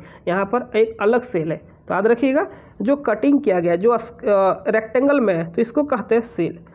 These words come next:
मान लीजिए यहाँ पर हम अभी कहाँ हैं? अभी देखिए अभी यहाँ पर है, देखिए यहाँ पर है, तो एआई टेन में है। कहाँ है? आई टेन में है,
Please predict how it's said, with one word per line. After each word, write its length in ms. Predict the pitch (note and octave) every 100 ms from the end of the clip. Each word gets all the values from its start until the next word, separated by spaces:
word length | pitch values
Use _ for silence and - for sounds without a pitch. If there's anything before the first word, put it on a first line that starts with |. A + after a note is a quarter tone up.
| - - G#3+
मान 220 | B3+ E4
लीजिए 440 | D#4 G3 B3+ - -
यहाँ 200 | A3+ B3
पर 160 | C4 B3+
हम 180 | A#3 F3+ - -
अभी 200 | F#3+ C#4
कहाँ 260 | C#4+ B3 D#4
हैं? 140 | G3
अभी 220 | F#3+ F3+ A#3+
देखिए 420 | A#3 A3+ A#3 G#4 - - G3+
अभी 240 | G3+ B3 B3
यहाँ 280 | G#3+ F3+ E3+
पर 200 | E3 E3
है, 60 | - - - - - -
देखिए 280 | F3+ E3 - - - - - -
यहाँ 160 | G3
पर 200 | F#3+ -
है, 120 | - - - - - - - - - - -
तो 120 | C#4
एआई 520 | C#4+ A3+ A#3 A#3+ D#4 - - - - - - -
टेन 200 | A#3+ A3
में 140 | F#3+
है। 120 | F3+ E3
कहाँ 220 | B3 D4+
है? 180 | G#3+ G3
आई 220 | G3+ C#4
टेन 280 | - C4+ D4
में 120 | D4+
है, 140 | D4+